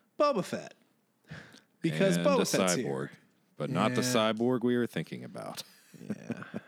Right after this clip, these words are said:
Speaker 1: yeah, yeah.
Speaker 2: And I'm okay with that. <laughs>
Speaker 1: Right. Well, while all this is kinda going on, there's mass arrests on the planet.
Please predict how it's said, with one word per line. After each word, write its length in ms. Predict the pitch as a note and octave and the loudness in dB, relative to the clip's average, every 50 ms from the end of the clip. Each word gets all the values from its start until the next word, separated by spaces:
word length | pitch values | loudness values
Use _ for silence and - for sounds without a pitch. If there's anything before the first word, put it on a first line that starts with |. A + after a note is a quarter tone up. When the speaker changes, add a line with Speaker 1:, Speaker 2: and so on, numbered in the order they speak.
| - - - - _ _ - - | -18 -20 -20 -20 _ _ -20 -20
Speaker 1:
yeah, 40 | |
yeah. 840 | B1+ A#1+ A#1 A#1+ A1 G#1 - - - - - E3+ F3+ E2+ - A#1+ - - - - - - | -20 -20 -20 -20 -20 -20 -20 -20 -20 -20 -20 -20 -20 -20 -20 -20 -20 -20 -20 -20 -16 -14
Speaker 2:
And 100 | - A#2+ | -10 -8
I'm 100 | B2+ C#3+ | -4 -4
okay 200 | E3 E3+ - - | -4 -2 -4 -6
with 160 | - - - - | -6 -6 -10 -10
that. 300 | - - - - - - | -10 -10 -10 -10 -12 -18
<laughs> 60 | - - _ _ _ _ _ _ - - - - - | -20 -20 _ _ _ _ _ _ -18 -18 -16 -16 -16
Speaker 1:
Right. 580 | - - - B1+ A#1 A#1 G#1+ - - - - - _ _ _ _ _ _ _ _ - - - - - - - - - - - - - - - _ - | -18 -18 -16 -18 -18 -20 -20 -18 -16 -16 -16 -18 _ _ _ _ _ _ _ _ -20 -20 -20 -20 -20 -20 -20 -20 -20 -20 -20 -20 -20 -20 -18 _ -2
Well, 120 | - F3 | 0 2
while 160 | F#3 G#3 A#3 A#3+ | 2 4 4 4
all 200 | A3+ A3 A3 A3 | 4 4 4 4
this 200 | G#3+ G#3+ - - | 4 2 2 0
is 120 | E3+ D3+ - | -2 -2 0
kinda 280 | - F#3+ F3+ E3+ D#3 | 0 2 2 2 2
going 360 | C#3+ D3 D#3 D3+ D3+ C#3 C3 C3 | 2 2 2 2 2 2 2 2
on, 680 | C3+ D3+ D3+ C#3+ C3 C3+ C#3 C#3+ C#3+ C#3 A#2+ - - | 2 4 4 4 2 2 0 0 -2 -4 -4 -4 -4
there's 380 | C#3+ C#3 C3 B2+ B2+ A#2+ A#2 | -2 0 0 0 -2 -2 -2
mass 340 | B2 C3 C3+ C#3 C3+ C3+ - | -2 0 0 0 0 0 0
arrests 500 | C3+ B2 C3 C3 C3 B2 - - - - | 0 0 0 0 2 2 0 0 0 0
on 140 | C3+ C3 B2 | 0 -2 -2
the 80 | A#2+ A#2 | -4 -6
planet. 500 | - - D3 C#3+ C#3+ D3+ D3+ D#3 - | -4 -2 0 0 2 2 0 0 -2